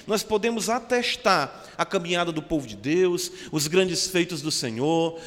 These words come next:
os livramentos, as vitórias, as transformações, a alegria, a felicidade, como nós vemos. Mas, ah, um, um, um fato que é importante nós destacarmos é, é esse aspecto perseverante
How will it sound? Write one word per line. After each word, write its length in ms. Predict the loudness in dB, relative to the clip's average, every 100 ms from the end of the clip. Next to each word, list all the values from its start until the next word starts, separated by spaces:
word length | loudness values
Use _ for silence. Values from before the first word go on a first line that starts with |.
| -8
os 140 | -4 -2
livramentos, 800 | -2 0 0 2 2 0 0 0
as 120 | 0
vitórias, 600 | -6 0 2 2 2 -2
as 100 | -2
transformações, 640 | 0 2 0 0 0 0
a 60 | 0
alegria, 760 | 2 0 0 0 2 2 0 -4 0
a 100 | 0
felicidade, 800 | 2 0 0 -2 0 0 0 -2
como 140 | -4 -2
nós 180 | -2 -4
vemos. 380 | -10 -12 -16 -20 -20 -20 -20 -10
Mas, 640 | -2 2 4 2 2 -2 -8 -14 -20 -20 -4
ah, 380 | 0 0 -2 -6
um, 60 | -8
um, 580 | -8 -4 -4 -2 -4 -4
um 40 |
fato 440 | -4 -2 -2 -4 -4
que 100 | -4
é 20 |
importante 720 | -2 -2 -4 0 2 2 0
nós 200 | -2 -2
destacarmos 800 | -2 -4 -2 -2 -2 -4 -10 -14 -18 -20 -6
é, 440 | 2 2 4 0 0
é 40 | 0
esse 220 | 0 -2
aspecto 680 | -2 -4 0 -2 0 -6 -6 -12 -16 2
perseverante 1300 | 4 4 4 2 0 2 2 4 2 2 0 -2 -4